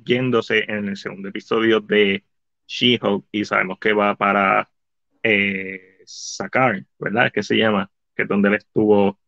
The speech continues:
varios años, eh, mien-, antes de Thor,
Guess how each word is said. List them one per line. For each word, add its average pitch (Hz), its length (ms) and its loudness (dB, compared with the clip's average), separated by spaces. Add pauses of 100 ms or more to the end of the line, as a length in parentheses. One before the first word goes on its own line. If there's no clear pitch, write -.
(420)
varios 104 360 0
años, 104 640 0 (380)
eh, 120 120 -8
mien-, 101 360 -8
antes 98 300 -2
de 101 500 4 (100)
Thor, 110 380 4